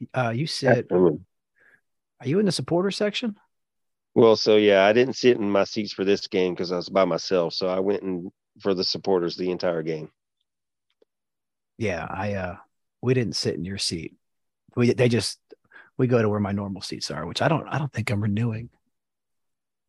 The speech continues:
Speaker 1: my seats.
Speaker 2: Are you
Speaker 1: Because
Speaker 2: gonna renew at all?
Speaker 1: I don't think so. I mean, look, this ticket rep that I have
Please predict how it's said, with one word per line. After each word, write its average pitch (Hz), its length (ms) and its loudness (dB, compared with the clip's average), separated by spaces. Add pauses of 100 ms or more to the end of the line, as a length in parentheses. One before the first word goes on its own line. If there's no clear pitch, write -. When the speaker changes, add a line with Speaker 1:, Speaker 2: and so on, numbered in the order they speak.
Speaker 1:
my 104 120 -6
seats. - 580 -6 (1700)
Speaker 2:
Are 95 100 2
you 92 100 2
Speaker 1:
Because 92 200 6
Speaker 2:
gonna 90 80 2
renew 90 300 2
at 85 80 0
all? 87 400 0 (320)
Speaker 1:
I 110 140 0
don't 175 180 0
think 135 260 -2
so. - 120 -4
I - 120 -4
mean, 143 300 4
look, 117 300 0 (340)
this 175 180 0
ticket 139 320 0
rep 110 280 -2
that 117 140 -4
I 104 100 -2
have - 440 -6